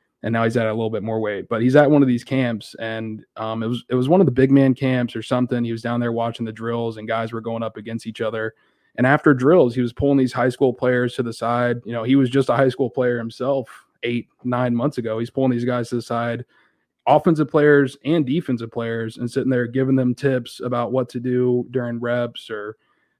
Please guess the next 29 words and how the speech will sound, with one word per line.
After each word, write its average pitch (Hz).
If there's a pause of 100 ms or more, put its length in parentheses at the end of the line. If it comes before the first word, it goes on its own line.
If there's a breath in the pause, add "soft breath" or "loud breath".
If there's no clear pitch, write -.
(120)
words 127
of 117
advice, 120 (120)
things 123
like 113
that. 120
And 113 (100)
that 156
really 202
stood 127
out 143
to 123
me 110
'cause 117
at 110
that 127
point, 117
the 113
kid 131
had 117
been 123
on 113
campus 117
for, 110 (380)
like, 139
a 120
week 135
or 131
two 117